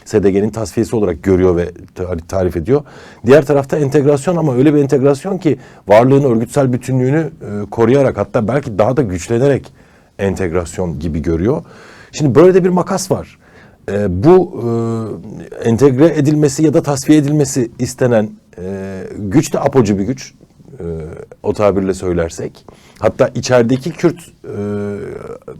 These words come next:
siyasetiyle Suriye'deki Kürt siyaseti arasında da bazı ayrışmaların, e, en azından temel, e, noktalarda değilse bile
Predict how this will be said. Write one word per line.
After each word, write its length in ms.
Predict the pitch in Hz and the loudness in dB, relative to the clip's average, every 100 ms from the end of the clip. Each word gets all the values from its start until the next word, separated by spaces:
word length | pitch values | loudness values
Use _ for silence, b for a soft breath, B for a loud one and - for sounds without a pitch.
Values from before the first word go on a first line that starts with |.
| - | -18
siyasetiyle 760 | - 120 117 113 107 147 131 - B B B | -8 -2 -2 -2 -4 -2 -2 -4 B B B
Suriye'deki 440 | - 147 135 131 | 2 4 4 0
Kürt 180 | - 127 | -6 -4
siyaseti 420 | 143 127 127 135 | 0 0 -2 -4
arasında 360 | 120 - 135 135 | -2 -4 -2 0
da 100 | 117 | 2
bazı 260 | 123 113 | 2 2
ayrışmaların, 680 | 117 104 - 113 113 117 117 - - | 0 0 0 2 2 2 -4 -8 -16
e, 320 | 95 92 90 | -14 -12 -6
en 80 | 117 | -2
azından 320 | 117 120 110 | 0 0 -2
temel, 460 | - - 110 120 120 | -6 -10 -4 0 -2
e, 840 | - - 73 - - - 85 - | -4 -14 -16 -16 -14 -14 -12 -6
noktalarda 520 | 110 104 123 120 117 110 | -4 -2 0 0 0 -2
değilse 300 | 135 139 107 | -2 -2 -4
bile 180 | 107 | -4